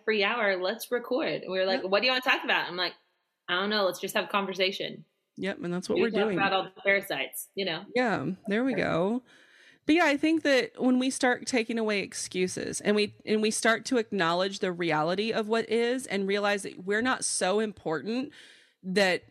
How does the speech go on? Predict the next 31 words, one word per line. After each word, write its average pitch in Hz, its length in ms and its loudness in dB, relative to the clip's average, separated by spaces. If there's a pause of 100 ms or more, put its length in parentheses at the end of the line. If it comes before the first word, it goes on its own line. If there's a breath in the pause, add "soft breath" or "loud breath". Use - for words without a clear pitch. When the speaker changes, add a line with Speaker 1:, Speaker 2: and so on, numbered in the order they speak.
(260)
Speaker 2:
stuff - 420 0
can't - 300 -2
wait. 147 260 -4
Like, 175 160 -2
if 190 140 -4
we're 240 160 4
important 269 420 0
enough 220 320 -2
now 190 500 2
and 214 140 -4
something 208 600 -4 (100)
needs 185 320 0
to - 100 -2
be 196 120 -2
done 170 360 0
now, 285 380 2 (960 loud breath)
we're 240 260 4
important 247 380 0
again, 196 560 -4
um, 196 240 0
important 226 400 0
enough 196 280 -2
when 185 120 -6
it's - 260 -6
ti-, - 140 -4
after 185 360 2
we've 180 160 -2
taken 165 360 -4
care - 260 -4
of - 160 -2
ourselves. - 500 -4